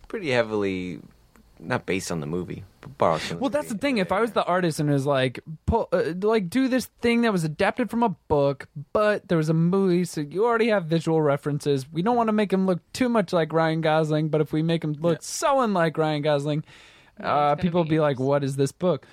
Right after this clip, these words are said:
Speaker 2: Um, and how did it come after the movie?
Speaker 1: Mm-hmm.
Speaker 2: Uh, so I think it works a really good balancing act of, we know you already have a visual reference of this. We know you might have even already read the original book,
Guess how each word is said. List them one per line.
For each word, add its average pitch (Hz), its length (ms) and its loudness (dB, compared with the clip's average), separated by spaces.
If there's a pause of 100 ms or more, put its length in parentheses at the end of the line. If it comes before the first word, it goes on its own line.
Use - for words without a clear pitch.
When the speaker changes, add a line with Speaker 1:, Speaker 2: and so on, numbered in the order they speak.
(260)
Speaker 2:
Um, 147 460 2
and 151 140 0
how 156 160 0
did 151 120 0
it 147 140 -4
come 151 220 -2 (120)
after 139 400 -2
the 120 80 -4
movie? 120 360 -4 (200)
Speaker 1:
Mm-hmm. 90 180 -10
Speaker 2:
Uh, 160 380 2 (100)
so 185 240 -2
I 180 140 4
think 233 460 0
it 196 100 0
works 165 280 0
a 156 60 4
really 143 640 2 (160)
good 131 340 0 (260)
balancing 123 480 0
act 113 340 -4
of, 117 640 0 (480)
we 127 100 0
know 143 240 4
you 175 160 4
already 156 220 4
have 147 180 2
a 135 80 0
visual 127 400 0
reference 156 400 0
of 190 120 0
this. 214 360 0 (340)
We 123 220 -2
know 127 320 2
you 143 100 2
might 135 180 2
have 127 120 2
even 127 260 0
already 123 500 2
read 117 360 0
the 120 140 0
original 120 420 0
book, 139 540 -2